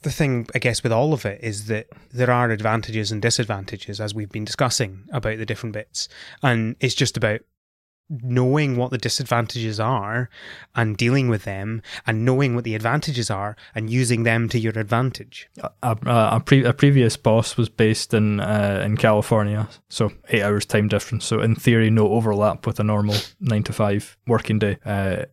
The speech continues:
Speaker 2: and he, he was, he was the boss. He'd quite often ask for status updates and, and stick his nose in and see how things were going and send emails asking for, for information. So you ki-, you kind of mentally thought you had a few hours usually to, to, to respond and make sure you'd, you'd covered your bases w-,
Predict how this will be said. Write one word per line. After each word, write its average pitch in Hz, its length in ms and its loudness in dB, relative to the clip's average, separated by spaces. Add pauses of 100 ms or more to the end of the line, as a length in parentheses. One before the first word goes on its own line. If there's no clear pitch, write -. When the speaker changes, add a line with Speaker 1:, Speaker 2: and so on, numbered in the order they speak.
(180)
Speaker 2:
and 185 140 8
he, 151 160 2
he 139 80 8
was, 127 140 2
he 123 80 4
was 110 140 2
the - 60 -8
boss. 110 300 2
He'd - 120 -6
quite - 120 2
often 110 260 0
ask 107 220 0
for - 100 -8
status 107 380 -4
updates 113 340 0
and, 113 160 -2
and 110 200 -4
stick - 180 -2
his 117 140 0
nose 107 160 2
in 117 100 4
and 113 100 0
see 117 120 0
how 110 100 2
things 110 240 -2
were 113 80 -2
going 110 320 2
and 107 180 -4 (220)
send 117 240 4
emails 110 400 4
asking 110 380 2
for, 110 180 -2
for - 160 0
information. 104 540 2
So 120 140 0
you - 180 -10
ki-, 151 160 4
you 160 140 2
kind 170 200 6
of 160 80 6
mentally 135 460 6
thought 135 340 4
you 123 80 4
had 131 300 4
a - 20 8
few 131 320 2
hours 143 340 4
usually 147 340 4
to, 135 180 0
to, - 320 0 (300)
to 123 100 4
respond 127 520 4
and 104 140 -2 (120)
make 117 160 0
sure 120 160 6
you'd, 117 220 4
you'd 117 180 -4
covered 113 260 2
your 117 100 2
bases 113 360 4
w-, - 160 -12